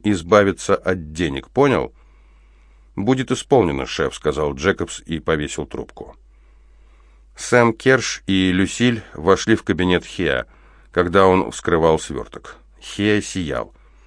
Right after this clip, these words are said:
Увидев сто-долларовые купюры, разлетевшиеся по столу, Керш присвистнул. «Надо же! Выглядит недурно», сказал он, приближаясь к столу. «Вот это похоже на настоящие деньги».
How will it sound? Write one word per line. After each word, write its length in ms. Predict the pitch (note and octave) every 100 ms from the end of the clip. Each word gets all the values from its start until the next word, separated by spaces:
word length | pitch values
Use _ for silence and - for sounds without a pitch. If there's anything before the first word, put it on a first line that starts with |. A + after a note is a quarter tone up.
| _ _
Увидев 360 | - F#2+ E2+ E2
сто-долларовые 720 | - F2 F2 F2 E2+ D#2+ E2
купюры, 540 | F#2 - G#2 F2+ E2+ -
разлетевшиеся 1000 | F2 E2+ F2+ D#2+ F2 - - D2 - D#2+
по 180 | - G2+
столу, 320 | - E2+ D#2+
Керш 320 | E2+ F2+ -
присвистнул. 720 | F2+ F#2+ - F2 - C2 G#1+ _ _ _ _ _ _ -
«Надо 440 | F2 F#2 A2 C3 G2
же! 280 | B1 A1+ - _ _ _ _ _
Выглядит 540 | - F2 A2+ C#3 C3+ -
недурно», 440 | D3 A#2+ C3 C3+
сказал 400 | A#2+ - E2+ E2
он, 140 | D2 C#2
приближаясь 600 | D#2 D2+ D#2 E2 C#2+ -
к 60 |
столу. 420 | - F#2 D2 B1+ - _ _ _ _ _ -
«Вот 240 | F#2 -
это 160 | - -
похоже 480 | - D3+ D#3+ C#3+ D3+
на 160 | C#3+
настоящие 720 | C3+ B2+ C#3+ D3 C3+ - C#3+
деньги». 500 | C3+ A#2+ D#2+ C2+ A1+